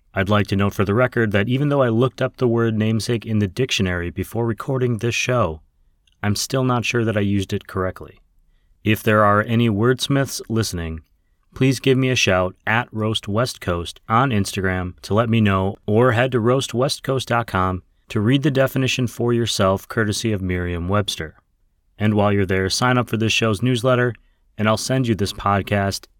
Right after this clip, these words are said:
every single week. Achilles Coffee Roasters has opened four regional locations over the past seven years, and there is at least one, if not two, on the way in twenty twenty-two. Despite the rapid growth,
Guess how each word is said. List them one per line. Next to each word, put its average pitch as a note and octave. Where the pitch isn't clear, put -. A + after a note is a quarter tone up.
every F#2+
single F2
week. D#2+
Achilles A#2+
Coffee B2
Roasters B2
has A2+
opened A#2+
four C3+
regional A2
locations G2
over F#2+
the F#2
past -
seven E2+
years, G2
and A2
there A#2
is C3+
at C3+
least B2+
one, G2
if -
not C#3
two, B2
on A#2
the A2+
way F#2+
in F#2
twenty F2+
twenty-two. E2+
Despite G#2
the G2+
rapid F2
growth, G2